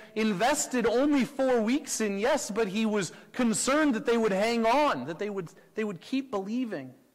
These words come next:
But as the story continues, Paul talks about, throughout the book of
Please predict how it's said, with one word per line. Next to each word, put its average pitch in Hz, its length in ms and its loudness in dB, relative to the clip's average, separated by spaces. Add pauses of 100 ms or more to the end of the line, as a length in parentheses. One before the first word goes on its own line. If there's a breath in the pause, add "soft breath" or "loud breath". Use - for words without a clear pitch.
(2750 soft breath)
But 180 240 -2
as 202 440 0 (200)
the 190 140 0
story 240 760 0
continues, 214 800 -4
Paul 208 720 0
talks 196 480 -2
about, 160 480 0
throughout 190 600 0
the 175 80 -4
book 190 400 -4
of 151 160 -2